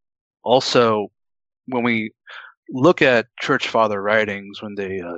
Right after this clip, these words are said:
describe the beliefs of different Gnostic sects, but they talk about how this great dragon that rules over the world.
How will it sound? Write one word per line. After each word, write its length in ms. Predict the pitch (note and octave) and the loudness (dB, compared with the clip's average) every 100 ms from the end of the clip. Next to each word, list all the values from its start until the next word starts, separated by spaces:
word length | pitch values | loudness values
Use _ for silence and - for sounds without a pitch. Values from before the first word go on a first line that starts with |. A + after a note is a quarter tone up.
| G2+ | -10
describe 680 | G#2+ - A2+ G#2+ G#2 G2 - | -6 -2 2 2 2 0 -4
the 80 | - | -12
beliefs 520 | G#2+ G2 G#2 G#2 - | -10 -6 -4 -4 -4
of 240 | G#2+ G2 F#2 - _ _ - B2 | -2 -2 -2 -8 _ _ -20 -2
different 300 | A#2+ - G#2 | -2 0 0
Gnostic 380 | G#2 G2+ - - | 2 2 0 -4
sects, 340 | - G#2 G2 | 2 2 0
but 80 | - | -4
they 80 | A2 | -2
talk 240 | C#3 C#3 | 2 2
about 360 | B2+ A#2+ A2+ G2+ | 2 4 4 2
how 320 | A2+ A2+ A2 - - | 2 2 2 -4 -8
this 200 | A#2+ - | -8 -4
great 260 | B2 A#2+ | 0 0
dragon 760 | A#2 A2+ A2 G#2+ - A2+ G2+ F#2+ _ _ _ _ _ _ _ _ _ _ _ | 2 4 4 0 -4 -6 -6 -14 _ _ _ _ _ _ _ _ _ _ _
that 200 | A#2 G#2+ | 0 0
rules 720 | A#2 A#2+ A#2+ A2+ G#2+ G2 - - | 0 0 0 0 -2 -6 -12 -6
over 680 | A#2+ A2+ A2 G#2 G#2 G2+ G2 - | 0 2 2 0 0 -2 -4 -8
the 160 | A2+ | -4
world. 720 | G2+ G2 D3 C#3+ G#2 G2+ G#2 | 0 4 6 6 6 2 -2